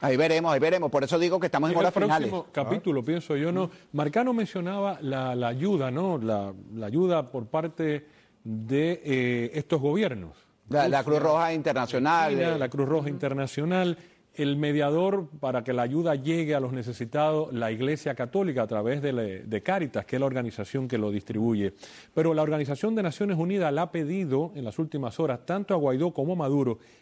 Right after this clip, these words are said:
Speaker 2: que no politicen la ayuda humanitaria. ¿La traducción de esto cuál es?
Speaker 1: Bueno, eh, la Cruz Roja Internacional generalmente en guerras y en situaciones, y Cáritas, que es la iglesia también católica, generalmente tratan de no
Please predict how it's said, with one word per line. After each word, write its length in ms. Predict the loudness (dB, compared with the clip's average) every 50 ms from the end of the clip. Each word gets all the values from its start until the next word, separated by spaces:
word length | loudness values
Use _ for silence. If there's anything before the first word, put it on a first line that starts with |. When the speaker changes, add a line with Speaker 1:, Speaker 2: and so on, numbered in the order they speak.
| _ _
Speaker 2:
que 160 | 0 0 2
no 280 | 2 2 2 0 2 0
politicen 840 | 0 2 2 0 -2 -2 -4 -4 -4 -4 -4 -4 -4 -4 -4 -8 _ _ _ _ _ -4
la 180 | 0 0 2
ayuda 480 | 2 0 0 0 0 2 0 -2 -2 -4 -6
humanitaria. 920 | -6 -4 -4 -4 -4 -4 -4 -6 -4 -2 -2 -2 -2 -4 -8 -8 -10 -14 _ _ -8 -6
¿La 120 | -6 -4
traducción 500 | -2 -2 -2 -2 -2 -6 -6 -6 -6 -4
de 80 | -4 -4
esto 160 | -4 -6 -6
cuál 200 | -4 -4 -4 -4
es? 100 | -8 -10 -14 -20 -20 -20 -20 -20 _ 2
Speaker 1:
Bueno, 520 | 4 6 6 6 6 4 2 2 2 2 2
eh, 400 | 2 2 4 4 4 4 4 4
la 140 | 2 2 2
Cruz 160 | 0 0 2
Roja 140 | 2 2 2
Internacional 520 | 2 2 2 0 0 0 0 0 2 2 2
generalmente 540 | 0 2 2 2 2 2 2 0 0 0
en 80 | 0 2
guerras 360 | 4 4 2 2 2 0 0
y 60 | 0
en 140 | -2 -2 -4 -8 -6
situaciones, 800 | -2 -2 0 0 -2 -2 2 2 2 4 4 2 2 0 0 -2
y 140 | -2 -4 -2
Cáritas, 400 | 0 0 0 0 0 0 -2 -2
que 80 | -2 -2
es 60 | 0
la 60 | 0
iglesia 260 | 2 2 0 0 0 -2
también 220 | -2 -2 -2 -2
católica, 460 | -2 0 0 2 2 2 2 2 2 2
generalmente 540 | 2 0 2 0 0 0 0 0 -2 -2
tratan 360 | -2 0 -2 0 0 0 2 2
de 100 | 2 2
no 440 | 2 0 0 2 2 2 2 0